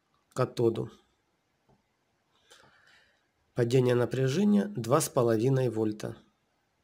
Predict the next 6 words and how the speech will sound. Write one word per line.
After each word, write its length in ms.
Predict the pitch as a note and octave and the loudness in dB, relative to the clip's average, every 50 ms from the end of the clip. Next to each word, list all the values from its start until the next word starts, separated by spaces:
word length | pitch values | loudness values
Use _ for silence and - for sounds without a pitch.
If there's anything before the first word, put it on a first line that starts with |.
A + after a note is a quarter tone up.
| _ _ _ _ _ _ _ _ _ _ _ _ _ _ _ _ _ - - _ _ - | _ _ _ _ _ _ _ _ _ _ _ _ _ _ _ _ _ -20 -20 _ _ -8
Проверяю 460 | - A#2+ A#2+ B2 C3 C#3+ D#3+ D#3+ C#3+ | -4 -2 0 2 4 4 4 4 4
в 40 | D3+ | 4
обратную 500 | D3+ B2+ B2+ C3 A#2+ A2+ - A#2+ A2+ A2 | 2 4 4 4 2 2 2 0 0 0
сторону. 600 | - - - B2 A2+ A#2 A2+ A2 A2 A2 A2 A2 - - _ _ _ _ _ _ _ _ _ _ _ _ _ _ _ _ _ _ _ _ _ _ _ _ _ _ _ _ _ _ _ _ _ _ _ _ _ _ _ _ _ _ _ _ _ _ _ _ _ _ | -2 -4 -2 -2 0 0 0 -2 -2 -4 -8 -10 -16 -20 _ _ _ _ _ _ _ _ _ _ _ _ _ _ _ _ _ _ _ _ _ _ _ _ _ _ _ _ _ _ _ _ _ _ _ _ _ _ _ _ _ _ _ _ _ _ _ _ _ _
Ноль 200 | - B2 A2+ A2 | -2 -2 0 0
целых 480 | G#2+ - - E3 F3 F#3 F#3+ - - - | -2 0 2 2 2 2 2 -2 -4 -10